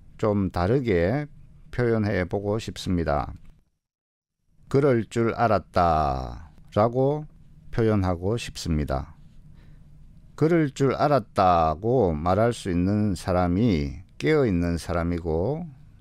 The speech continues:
준비하고 있는 사람입니다. 그럴 줄 알고 살고 계시는지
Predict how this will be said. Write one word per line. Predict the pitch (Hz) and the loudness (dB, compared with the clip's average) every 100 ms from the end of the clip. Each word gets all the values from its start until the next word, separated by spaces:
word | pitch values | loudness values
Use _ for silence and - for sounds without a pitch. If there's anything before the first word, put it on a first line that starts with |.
| - | -12
준비하고 | - 92 95 120 131 135 147 110 | -2 0 2 2 2 2 0 0
있는 | 78 78 92 113 | 0 -2 -2 -4
사람입니다. | - 82 78 73 69 67 65 - - _ _ _ _ _ _ _ _ _ - - | -4 -4 -2 -4 -4 -6 -6 -8 -18 _ _ _ _ _ _ _ _ _ -20 -4
그럴 | - 165 165 | 2 4 2
줄 | 135 123 | 0 0
알고 | 101 92 95 117 | 2 2 0 -2
살고 | 110 110 101 120 123 | -2 -4 -2 0 0
계시는지 | 92 - 101 104 - 76 82 127 151 | 0 0 0 2 4 4 2 0 -4